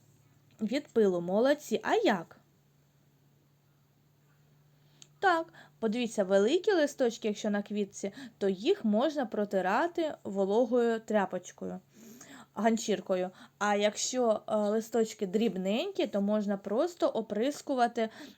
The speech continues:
водичкою рослинку. Цього буде достатньо.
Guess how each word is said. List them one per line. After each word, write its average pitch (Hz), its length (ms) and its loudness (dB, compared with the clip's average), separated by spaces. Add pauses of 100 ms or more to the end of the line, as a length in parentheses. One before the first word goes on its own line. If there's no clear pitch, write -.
водичкою 214 680 0
рослинку. 196 560 -4
Цього 190 360 -2
буде 226 300 0
достатньо. 185 800 -4